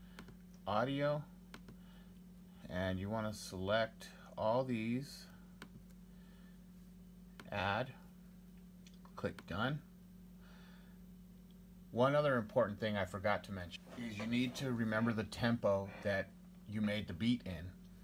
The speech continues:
So when I'm here, I'll hit okay. And you see, I got all the beats in there. But now I just wanna get the, uh, tempo right so that it aligns to the grid.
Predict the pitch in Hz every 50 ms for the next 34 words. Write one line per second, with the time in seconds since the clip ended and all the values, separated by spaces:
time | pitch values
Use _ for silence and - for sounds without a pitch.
0 | - - - - - - - - - - - - - - 110 95 95 95 92 92
1 | 90 87 - - - 92 95 92 95 101 98 85 95 117 110 107 110 123 120 -
2 | - - - - - - - 92 98 95 95 113 101 101 101 95 - 104 95 95
3 | 104 107 - - - - - - - - - - - - - - - - - -
4 | - - - - - - - - - 92 98 98 98 101 95 - - 117 123 123
5 | - - - - - 104 98 104 98 98 101 110 117 120 123 113 131 135 135 -
6 | 120 104 98 98 92 90 90 85 - - - - - - - - - - - -
7 | 98 85 104 107 110 117 120 120 117 117 - 123 120 117 110 101 117 113 110 -
8 | 120 113 107 107 104 98 82 - 98 98 98 98 - - 151 160 - 156 139 120
9 | 107 104 104 113 117 - - - - - - - - - - - - - - -
10 | - - - - - - - - - - - - 117 107 107 107 104 107 107 107
11 | 104 104 110 110 110 107 107 - - 95 95 87 - 117 120 107 87 87 -